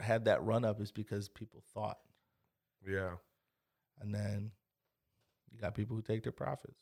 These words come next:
Speaker 2: Yeah, my brother's been warning me against it. He's like, "I don't own any of it." He's
Speaker 1: Nope,
Speaker 2: like,
Speaker 1: I'm out.
Speaker 2: he's
Speaker 1: I don't
Speaker 2: like
Speaker 1: want nothing to do with that shit. That was the first one I liquidated. And then I saw the market start to turn bear, and I'm, I liquidated everything. And then it went to its bottom,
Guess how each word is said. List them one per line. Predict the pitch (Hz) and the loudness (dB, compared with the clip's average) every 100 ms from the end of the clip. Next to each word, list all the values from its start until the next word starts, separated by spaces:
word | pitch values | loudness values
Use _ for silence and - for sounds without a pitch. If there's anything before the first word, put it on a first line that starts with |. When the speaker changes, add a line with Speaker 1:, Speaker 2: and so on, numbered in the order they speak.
| _ _ - | _ _ 4
Speaker 2:
Yeah, | 110 | 6
my | 104 | 6
brother's | 104 117 110 | 6 8 6
been | 101 98 | 4 4
warning | 101 107 98 | 4 4 2
me | 92 | -2
against | 90 92 92 - | -2 -4 -4 -4
it. | 95 98 | -6 -6
He's | 101 | -4
like, | 98 - | -2 4
"I | 120 | 6
don't | 104 | 6
own | 101 101 | 2 0
any | 98 98 | 0 -2
of | 92 | -2
it." | 92 92 - | -4 -6 -6
He's | - | -2
Speaker 1:
Nope, | 117 | -2
Speaker 2:
like, | - - | 0 4
Speaker 1:
I'm | 113 | 10
out. | 120 117 - _ _ - | 10 8 2 _ _ -4
Speaker 2:
he's | 101 | 4
Speaker 1:
I | |
don't | 110 | 6
Speaker 2:
like | 110 | 6
Speaker 1:
want | 107 | 4
nothing | 107 110 | 4 2
to | |
do | 110 | 2
with | 107 | 0
that | - 92 | 0 -4
shit. | - - 127 | -4 2 8
That | 135 | 10
was | 131 | 10
the | 123 | 6
first | - 127 - | 10 10 8
one | 117 | 4
I | 110 | 4
liquidated. | 113 107 104 95 78 104 _ _ - | 2 2 0 0 -2 -6 _ _ -4
And | 110 | 4
then | 113 | 6
I | 104 | 6
saw | - 120 | 10 10
the | 110 | 10
market | 110 117 110 110 | 8 6 6 2
start | - 107 | 6 4
to | - | 4
turn | - 110 101 | 0 2 4
bear, | 107 120 127 - _ _ _ _ - | 6 6 4 -8 _ _ _ _ -8
and | 101 | 0
I'm, | 98 95 - - | 0 0 -2 2
I | 95 | 2
liquidated | 101 98 104 101 98 | 2 2 4 4 6
everything. | 101 120 120 135 135 - _ _ _ _ _ - | 6 6 4 2 0 -6 _ _ _ _ _ -8
And | 95 104 | -2 0
then | 101 | 2
it | 80 | 2
went | 101 110 - _ - | 2 2 -2 _ 0
to | 110 | 2
its | 95 - | 2 2
bottom, | 113 104 131 139 | 6 8 8 6